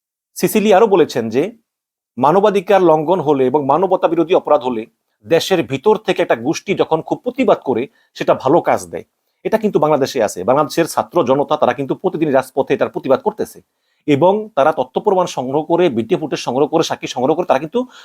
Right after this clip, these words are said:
সহযোগিতা করতে প্রস্তুত। তো এটা, এটা খুবই একটা গুরুত্বপূর্ণ জিনিস। এবং তিনি আরো বলেছেন যে বিভিন্ন আন্তর্জাতিক সংস্থা তথ্য উপাত্ত জোগাড় করার মাধ্যমে সত্য ঘটনা তুলে ধরছে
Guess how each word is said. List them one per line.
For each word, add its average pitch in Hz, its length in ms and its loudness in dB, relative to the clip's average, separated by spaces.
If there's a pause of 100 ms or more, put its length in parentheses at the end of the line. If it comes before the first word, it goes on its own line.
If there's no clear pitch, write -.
সহযোগিতা 165 380 0
করতে 196 200 -4
প্রস্তুত। 226 360 -4
তো 175 60 -4
এটা, 185 220 0
এটা 180 180 -4
খুবই 220 320 -6 (440)
একটা 160 420 2 (140)
গুরুত্বপূর্ণ 180 440 -2
জিনিস। 180 380 -4
এবং 170 160 0
তিনি 180 160 2
আরো 190 100 4
বলেছেন 196 320 2
যে 156 100 0
বিভিন্ন 208 640 2 (560)
আন্তর্জাতিক 220 420 0
সংস্থা 165 480 -2 (300)
তথ্য 214 320 0
উপাত্ত 214 460 2
জোগাড় 190 300 2
করার 180 200 4
মাধ্যমে 160 440 -2 (460)
সত্য - 500 -2
ঘটনা 175 320 0
তুলে 165 220 0
ধরছে 151 420 -2